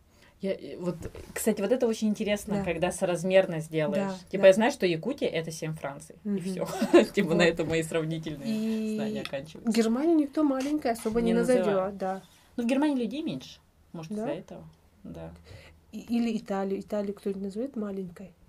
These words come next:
Speaker 2: Там,
Speaker 1: Ну,
Speaker 2: юг
Speaker 1: Италия
Speaker 2: Италии.
Speaker 1: маленькая. Ну, Италия там, наверное, меньше Японии.
Speaker 2: Меньше.
Speaker 1: Да.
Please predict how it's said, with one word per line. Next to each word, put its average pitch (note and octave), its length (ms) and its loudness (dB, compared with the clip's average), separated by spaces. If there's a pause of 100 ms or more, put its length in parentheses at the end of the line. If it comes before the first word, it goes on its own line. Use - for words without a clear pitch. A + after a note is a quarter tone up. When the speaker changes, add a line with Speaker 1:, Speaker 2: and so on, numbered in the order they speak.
(240)
Speaker 2:
Там, F#3 240 -12 (320)
Speaker 1:
Ну, A3+ 80 -10
Speaker 2:
юг G#3 140 -2
Speaker 1:
Италия F#3+ 180 -4
Speaker 2:
Италии. G3 200 2
Speaker 1:
маленькая. G3 400 -4 (120)
Ну, G3 100 2
Италия A#3+ 260 6
там, F3+ 220 -2
наверное, E3 360 -2
меньше A3+ 260 -6
Японии. D#3 400 -8 (800)
Speaker 2:
Меньше. F#3 340 -4 (240)
Speaker 1:
Да. D#2 140 -14